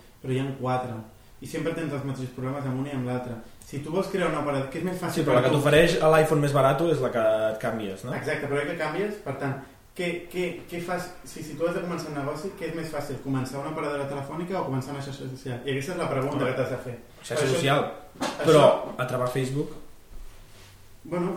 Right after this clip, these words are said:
Speaker 1: però és que, és que en el seu moment Facebook també tenia... Vull dir que també quan va sortir Google també s'havia d'enfrontar a, als que hi havia, a l'establishment que hi havia en aquell moment, i realment aquí el canvi de tendència a internet, eh, no és tan difícil.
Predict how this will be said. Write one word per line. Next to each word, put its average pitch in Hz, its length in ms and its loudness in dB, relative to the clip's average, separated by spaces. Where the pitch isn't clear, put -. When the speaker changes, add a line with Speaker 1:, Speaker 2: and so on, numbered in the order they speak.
Speaker 1:
però 143 140 -2
és 139 100 -4
que, 147 140 -4
és - 100 -10
que 147 120 -8
en 139 80 -2
el 127 40 -2
seu 160 140 -6
moment 160 260 -4
Facebook 165 360 -8
també 160 260 -6
tenia... 143 300 -4
Vull 151 100 -6
dir 139 80 -4
que 143 100 -2
també 139 220 -4
quan 147 140 -4
va 143 60 -2
sortir - 320 -6
Google 156 320 -4
també 135 260 -2
s'havia 135 340 -2
d'enfrontar 127 520 -4
a, 123 100 -10
als - 160 -8
que 135 120 -4
hi 127 100 2
havia, 131 240 0
a 131 60 -6
l'establishment 135 580 -2
que 123 80 -4
hi 120 60 -2
havia 117 100 -4
en 117 60 -6
aquell 113 140 -4
moment, 151 260 -6
i 135 140 -2
realment 147 480 -2
aquí 156 480 -6
el 127 160 -8
canvi 147 240 -4
de 135 140 -2
tendència 143 420 -2
a 147 60 -6
internet, 131 480 -8
eh, 117 360 -6
no 123 200 -6
és 127 120 -8
tan 160 100 -10
difícil. 127 460 -6